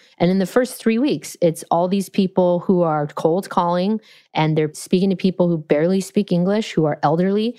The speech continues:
They're, uh, trying to encourage them to take out a line of credit where, where they would refinance a car that is paid off, which is a depreciating asset, which means it loses its value over time. And there's no,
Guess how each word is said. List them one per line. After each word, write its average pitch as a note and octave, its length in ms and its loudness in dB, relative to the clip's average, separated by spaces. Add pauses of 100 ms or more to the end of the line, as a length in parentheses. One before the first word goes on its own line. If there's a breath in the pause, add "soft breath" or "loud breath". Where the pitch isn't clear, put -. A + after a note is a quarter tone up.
(240 loud breath)
They're, E3 340 0
uh, E3+ 40 0
trying F3+ 300 0
to G3+ 120 0
encourage F#3 520 0
them G#3 220 0
to F#3+ 100 -4
take F3 260 0
out F3+ 100 0
a E3 40 -2
line D#3+ 220 -2
of D#3 120 -4
credit E3+ 380 0
where, D#3+ 220 0 (280 soft breath)
where E3 100 4
they E3 80 2
would D#3+ 140 0
refinance F3 960 -2 (180)
a D#3 80 -2
car E3 480 -2
that F3 140 0
is D3+ 120 -4
paid D#3+ 240 -2
off, D#3 240 0
which F3+ 140 -2
is D#3+ 120 0
a D3+ 60 0
depreciating F3 960 -2
asset, D3+ 440 -2
which E3+ 200 -2
means E3 220 0 (260 loud breath)
it - 160 0
loses F#3 440 0
its F3 120 -4
value D#3+ 380 0
over D#3+ 140 0
time. D#3+ 260 -2
And D#3 200 -4
there's E3 240 0
no, F3 440 2